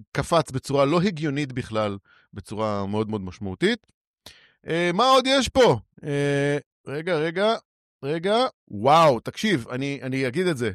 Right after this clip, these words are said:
המאזינים שלנו, אוקיי, האזינו לאורך יותר זמן בפודקאסט שלנו,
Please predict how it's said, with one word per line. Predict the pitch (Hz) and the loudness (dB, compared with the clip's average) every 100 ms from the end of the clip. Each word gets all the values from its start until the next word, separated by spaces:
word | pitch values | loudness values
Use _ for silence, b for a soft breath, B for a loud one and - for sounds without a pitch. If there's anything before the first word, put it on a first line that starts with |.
| - | -4
המאזינים | 131 147 143 143 143 214 | 0 0 0 0 0 0
שלנו, | - 180 123 117 151 202 _ _ _ _ _ _ | 0 0 0 -2 -6 -8 _ _ _ _ _ _
אוקיי, | 127 135 160 214 262 _ _ | -8 -2 0 -2 -6 _ _
האזינו | 156 139 127 120 220 240 269 285 _ _ | -8 -6 -6 -4 -2 0 -2 -2 _ _
לאורך | 131 151 185 220 208 | -8 -4 0 0 0
יותר | 180 165 - 220 240 240 | -2 -4 0 4 4 4
זמן | 180 196 196 196 233 262 277 _ _ _ _ _ _ _ _ _ _ _ _ _ | 0 2 4 4 4 0 -4 _ _ _ _ _ _ _ _ _ _ _ _ _
בפודקאסט | - 139 - - 226 - 226 - | -10 -8 -4 0 0 0 -4 -4
שלנו, | - 180 170 202 254 269 | -2 2 2 2 0 -2